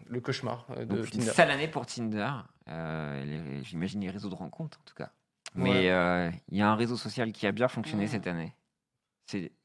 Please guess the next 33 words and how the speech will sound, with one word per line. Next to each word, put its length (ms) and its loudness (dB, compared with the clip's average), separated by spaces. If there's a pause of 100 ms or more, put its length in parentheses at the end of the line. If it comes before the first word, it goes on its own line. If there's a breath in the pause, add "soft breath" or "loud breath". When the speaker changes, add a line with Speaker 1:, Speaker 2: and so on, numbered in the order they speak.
Speaker 2:
Twitter. 320 -4 (760)
Euh, 160 4
Speaker 1:
Twitter ? 260 8 (240)
Speaker 2:
Ouais. 160 0
Speaker 3:
Ah. 240 -8
Speaker 1:
Ok. 140 -4 (920 soft breath)
Speaker 2:
Euh, 200 2
donc, 200 -2
il 60 -14
faut 60 -10
savoir 160 -4
que 80 -8
le 140 -6
hashtag 440 0
covid 240 -2
dix-neuf 640 -6 (200)
a 60 -6
été 220 -4
utilisé 320 -4
plus 160 -12
de 60 -2
quatre 180 -2
cents 160 -4
millions 200 0
de 60 -4
fois. 220 -12 (180)
Speaker 3:
Oh 60 -4
la 160 -2 (180)
vache. 200 -8 (200)
Speaker 2:
Donc, 100 -10 (120)
euh, 240 -8 (260)
ça 160 2
reste 320 2